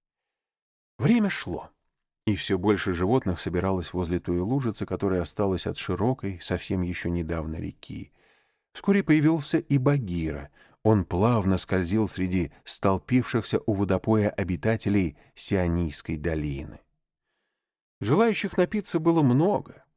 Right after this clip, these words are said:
Даже старый кот, каким был Багира, не мог припомнить такого столпотворения. Уж он-то немало повидал на своём веку. Тут мимо пантеры и остальных животных пролетел в воздухе брошенный Маугли бурдюк,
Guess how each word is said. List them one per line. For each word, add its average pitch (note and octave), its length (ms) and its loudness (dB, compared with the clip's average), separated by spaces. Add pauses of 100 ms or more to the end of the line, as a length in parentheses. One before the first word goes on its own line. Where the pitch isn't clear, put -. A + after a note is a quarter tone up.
(160)
Даже E2+ 280 -2
старый E2+ 360 0
кот, D#3+ 420 2
каким D#2 300 -4
был D#2+ 140 -4
Багира, F#2+ 680 0 (260)
не G#2 200 4
мог C3+ 380 2
припомнить G#2 640 2
такого E2+ 400 -2
столпотворения. D#2+ 1080 -4
Уж C#2 200 -12
он-то G#2 480 2
немало F#2+ 640 0
повидал E2 560 -2
на D2+ 80 -4
своём D2+ 380 -8
веку. D2 440 -12 (680)
Тут A#2 280 -6 (800)
мимо C3 340 2
пантеры G2 580 -2
и - 120 -6
остальных F2 480 -2
животных D#2 720 -8
пролетел E2+ 520 -2
в D2+ 60 -6
воздухе F2+ 440 -4
брошенный E2 560 -4
Маугли E2 400 -4
бурдюк, D2+ 600 -4